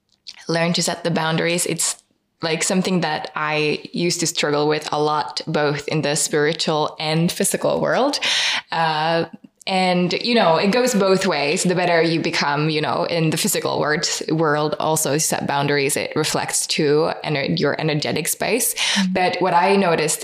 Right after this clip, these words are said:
Speaker 1: um, or what I still sometimes do is because you're so, you know, curious about the spiritual,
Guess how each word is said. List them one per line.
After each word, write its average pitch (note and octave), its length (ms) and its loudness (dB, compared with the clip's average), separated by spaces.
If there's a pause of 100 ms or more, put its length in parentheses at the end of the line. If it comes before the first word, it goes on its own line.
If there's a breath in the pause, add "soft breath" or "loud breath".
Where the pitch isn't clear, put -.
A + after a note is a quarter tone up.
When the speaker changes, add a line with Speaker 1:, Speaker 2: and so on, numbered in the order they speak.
Speaker 1:
um, F3 560 0 (140)
or E3+ 180 2
what E3 140 2
I E3 60 2
still A#3+ 340 0
sometimes F3+ 540 0
do G3 140 0
is E3 140 0
because G3+ 480 -2
you're G#3+ 200 2
so, D#3+ 580 2 (460 loud breath)
you G#3 80 2
know, C#3 280 2
curious A#3+ 680 2
about D3 480 -2
the F3 80 0
spiritual, F3 760 0